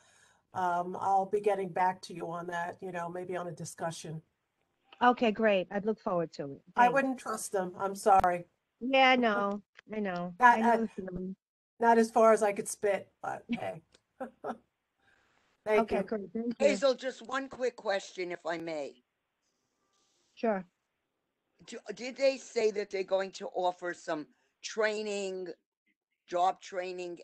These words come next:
Speaker 3: et cetera, while they're in the shelter? I mean, what are these
Speaker 2: Yeah.
Speaker 3: people gonna do all day?
Speaker 2: Yes, that's exactly what they said. There will be a lot of training for them, job training, um, and not only training, but, you know, employment,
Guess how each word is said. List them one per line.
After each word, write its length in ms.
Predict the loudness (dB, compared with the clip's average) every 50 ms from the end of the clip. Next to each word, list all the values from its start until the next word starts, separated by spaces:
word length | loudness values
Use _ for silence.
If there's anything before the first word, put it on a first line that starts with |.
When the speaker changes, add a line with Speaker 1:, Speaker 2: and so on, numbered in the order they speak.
| -10
Speaker 3:
et 120 | -12 -10 -10
cetera, 500 | -10 -4 -2 2 2 4 4 4 2 0 _ _ _ _ _ _ -8
while 260 | -2 2 4 4 4
they're 180 | 2 -2 -6 -6
in 180 | -6 -8 -8
the 80 | -10 -10
shelter? 540 | -10 -6 -4 -4 -4 -4 -6 -8 -10 -10 -12 _ _ _ _ _ _ _ -12
I 40 | -10
mean, 160 | -8 -8 -4 -2
what 120 | 2 4
are 80 | 4 4
these 140 | 4 0
Speaker 2:
Yeah. 100 | 0 0 -2
Speaker 3:
people 320 | -6 -8 -14 -10 -10 -10 -2
gonna 240 | -2 -2 -2 -2
do 160 | -6 -8 -8 -6
all 280 | -2 0 2 2 2 0
day? 380 | 0 -2 -2 -2 -4 -6 -12 _ _ _
Speaker 2:
Yes, 500 | -4 -2 -2 0 4 4 4 4 2 -2 _
that's 260 | 6 6 6 6 4
exactly 440 | -2 0 4 6 6 6 6 2 2
what 160 | 2 2 2
they 120 | 2 0 0
said. 320 | 0 2 4 4 4 4 4
There 160 | 0 0 0
will 380 | 4 4 4 6 6 4 2
be 300 | 2 0 -2 -2 -2 0 0
a 100 | 0 0
lot 280 | 2 4 4 4 4
of 100 | 2 0
training 460 | -4 -4 -4 -2 0 2 2 2 0 0
for 160 | -2 -4 -2
them, 240 | -2 -2 -2 -2 -2
job 320 | 0 2 2 2 0 -2
training, 600 | -4 -4 -2 0 0 2 2 2 0 0 -2 -4 _ _ _ _ _ _ _ _ _ _ -8
um, 640 | -6 -4 -2 -2 -2 -2 -2 -4 -4 -6 -8 -10 -12 -16 _ -4
and 120 | -2 2 2
not 140 | 4 4
only 200 | 4 4 4 2
training, 520 | 0 0 -2 0 2 2 4 4 4 2 2
but, 340 | 2 0 0 0 0 -2 -4 _ _ -8
you 100 | -6 -4
know, 160 | -2 -2 -2
employment, 960 | -2 -2 -4 -4 -2 0 2 2 4 4 4 4 2 2 0 -2 -4 _ -20 -20